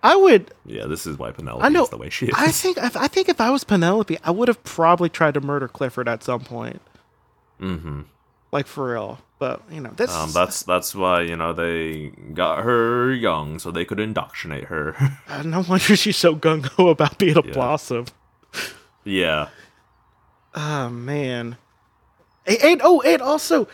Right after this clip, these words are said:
Speaker 1: they, uh, uh, Penelope, not Pen-, sorry, Penelope, she says, like, "Oh, they're family." And Hermione's
Speaker 2: Yeah.
Speaker 1: just like, "It's, that's basically incest."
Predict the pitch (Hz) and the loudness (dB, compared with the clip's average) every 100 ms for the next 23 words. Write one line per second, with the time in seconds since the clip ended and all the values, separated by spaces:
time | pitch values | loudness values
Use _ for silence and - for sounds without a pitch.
0 | - - 226 285 247 - 202 208 180 151 | -8 0 2 4 2 2 6 8 6 4
1 | - 190 175 - 190 208 240 233 214 170 | -2 0 0 -2 4 6 6 4 2 0
2 | - 165 175 180 190 196 _ - 165 135 | -2 -2 -2 0 -6 -6 _ -6 -2 0
3 | - 175 185 180 175 156 139 - 147 165 | 0 4 4 4 2 2 -2 -8 -6 -4
4 | - 175 170 180 247 247 233 233 240 240 | 2 4 4 -2 -4 -2 -2 -2 -2 -2
5 | 226 180 151 - - - 208 196 196 190 | -2 -2 -4 -10 -20 -4 4 4 4 2
6 | 185 208 220 190 190 - 151 - - _ | 4 6 4 2 0 0 0 -2 -20 _
7 | _ 190 - - - 196 - 190 185 - | _ -4 -4 -4 0 0 0 2 2 4
8 | 196 160 151 123 123 117 120 - - - | 0 2 0 0 -6 -8 -12 -12 -14 -18